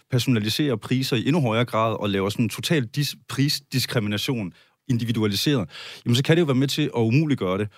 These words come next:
øh, at blive, blive forsikret for, for nogle af de folk, som, øh, er nederst i skalaen. Og så kan det altså komme til at ramme nogle, øh, udsatte grupper relativt hårdt. Fordi at så er det lige pludselig de folk, som rent faktisk måske er nogle høje risikoindivider, som lige pludselig har mulighed, eller ikke har mulighed for at blive forsikret til ordentlige vilkår.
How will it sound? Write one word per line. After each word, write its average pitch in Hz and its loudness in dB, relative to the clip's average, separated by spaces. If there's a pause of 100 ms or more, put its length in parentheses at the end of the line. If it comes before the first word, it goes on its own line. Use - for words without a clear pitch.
(320)
øh, 104 2
at 117 0
blive, 110 0
blive 117 -4
forsikret 117 0
for, - -4
for 113 -6
nogle 117 4
af 135 2
de 127 -4
folk, 127 -2
som, 104 -2
øh, 92 -2
er 110 -2
nederst 151 2
i - -10
skalaen. 90 -6 (280)
Og 117 -6
så 120 0
kan 143 2
det 143 2
altså 120 0
komme 113 -2
til 147 0
at 131 -2
ramme 123 2
nogle, 123 2
øh, 95 0
udsatte 151 2
grupper 104 -4 (260)
relativt 113 -2
hårdt. 90 -4 (680)
Fordi 120 2
at 104 -2
så - 2
er - 2
det 131 0
lige 135 2
pludselig 131 -4
de 139 2
folk, 127 2
som 113 0
rent 127 2
faktisk 117 0
måske 139 0
er 113 0
nogle 120 2
høje 135 4
risikoindivider, 123 0
som 110 -2
lige 143 2
pludselig 139 0
har 120 2
mulighed, 127 2
eller 107 -2
ikke 156 2
har 143 2
mulighed 143 2
for 135 0
at 127 -2
blive 120 -4
forsikret 143 -4
til - -4
ordentlige 123 2
vilkår. 139 -2